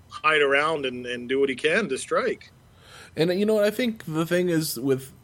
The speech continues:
Speaker 2: uh, Clayface, Clayface might be the smarter one out of the two, but I think Sandman has the, the better, the more deadlier power, I guess I could say. 'Cause, like,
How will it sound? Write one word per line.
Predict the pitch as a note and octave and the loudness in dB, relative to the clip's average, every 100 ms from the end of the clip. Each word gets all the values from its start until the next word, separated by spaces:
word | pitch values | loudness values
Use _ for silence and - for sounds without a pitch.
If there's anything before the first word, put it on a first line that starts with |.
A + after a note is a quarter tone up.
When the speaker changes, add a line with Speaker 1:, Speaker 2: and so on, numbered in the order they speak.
| - | 0
Speaker 2:
uh, | C3 A2+ G#2+ G#2 G#2 E2 C#2 | 2 4 4 2 0 -4 -8
Clayface, | - - F3 F3+ C#3+ B2+ - - - - - - _ _ - - | -6 0 0 2 2 2 -2 -10 -20 -20 -20 -20 _ _ -20 -20
Clayface | - G3+ B3+ A3+ A#3 - | -4 0 2 2 0 2
might | D#3 E3 | 2 2
be | D#3 E3 | 2 0
the | C#3 | 0
smarter | - C#3 C3+ E3 | 0 2 2 4
one | E3+ F3+ F3+ | 2 2 2
out | D#3+ D3 | 0 -2
of | |
the | C#3+ | -2
two, | C#3+ F#3 G3+ G#3+ - - - - | -2 -2 -2 -4 -10 -20 -18 -4
but | A#2+ | -2
I | |
think | C3 - G3+ F#3+ - | -2 0 -2 -2 -6
Sandman | - E3+ F3 F3 D3 C3 A#2+ G#2+ - - | -2 2 2 2 0 0 -2 -6 -12 -12
has | - D3 D3+ D3 - - - - | -4 0 0 -2 -6 -16 -12 -2
the, | B2 A#2+ - - - - - - - - | -2 -2 -12 -20 -20 -20 -20 -20 -20 0
the | B2+ | 2
better, | A#2+ D3+ D#3 C#3+ C3 A#2+ - - _ | 2 0 0 2 0 -2 -4 -14 _
the | C3+ | -4
more | C3+ D#3+ | 0 0
deadlier | D#3 C#3+ C#3+ C#3 B2 | 0 -2 0 0 0
power, | - C3 A#2+ F#2+ | -2 0 0 0
I | E2 | -2
guess | G#2+ G#2+ G#2+ | -4 -4 -4
I | A2 | -4
could | G#2+ - | -4 -4
say. | G#2+ G2+ | -2 -2
'Cause, | C3 C#3+ | -2 0
like, | D#3+ D3+ | -2 -4